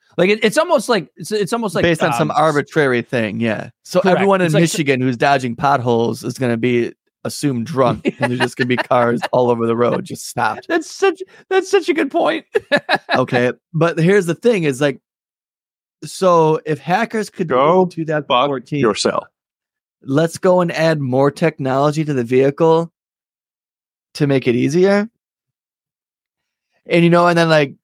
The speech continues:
Speaker 2: go ahead and put your tinfoil hats on. There's people like Michael Hastings, who was looking into this in, like, two thousand seventeen,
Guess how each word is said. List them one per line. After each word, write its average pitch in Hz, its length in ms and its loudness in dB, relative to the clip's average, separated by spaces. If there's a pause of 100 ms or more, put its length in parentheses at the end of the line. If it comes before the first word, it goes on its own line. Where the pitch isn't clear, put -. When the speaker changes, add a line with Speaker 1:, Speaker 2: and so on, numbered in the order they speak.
(100)
Speaker 2:
go 151 180 4
ahead 160 160 4
and 151 100 -4
put 160 240 0
your 147 200 2
tinfoil 160 480 0
hats 151 400 0
on. 127 140 0
There's 131 120 -4
people 151 260 -2
like 135 200 0
Michael 139 300 0
Hastings, 127 760 -2 (540)
who 139 640 4
was 147 320 0
looking 156 320 -2
into 156 180 2
this 127 300 -2
in, 131 100 -4
like, 127 160 -2
two 135 160 -2
thousand 120 360 0
seventeen, 117 720 -2